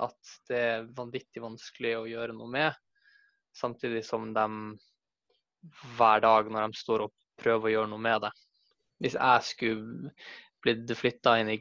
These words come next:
i en bosetning og bodd der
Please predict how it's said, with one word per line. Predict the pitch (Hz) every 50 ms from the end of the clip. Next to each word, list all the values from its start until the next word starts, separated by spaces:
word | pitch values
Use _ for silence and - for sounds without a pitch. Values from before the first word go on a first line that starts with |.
| - - -
i | - 131 120 113 113 110 110 110 110 110 110 113
en | 113 113 113 113 113
bosetning | 120 123 120 - 131 123 - - 107 110 110 110
og | 110 113
bodd | 127 123 117 113
der | 117 117 113 110 107 107 110